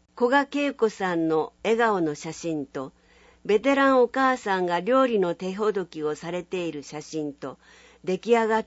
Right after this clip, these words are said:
た料理の写真があります。スケジュールや詳細は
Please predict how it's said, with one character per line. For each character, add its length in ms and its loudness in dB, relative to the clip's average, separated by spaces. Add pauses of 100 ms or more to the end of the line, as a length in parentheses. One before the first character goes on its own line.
(100)
た 140 0
料 260 8
理 140 2
の 120 0
写 200 -10
真 260 -10
が 140 -6
あ 40 -10
り 120 -8
ま 160 -8
す。 200 -20 (800)
ス 160 -16
ケ 220 2
ジ 140 0
ュ 100 2
ー 20 0
ル 140 4
や 140 2
詳 280 -2
細 320 -2
は 220 -2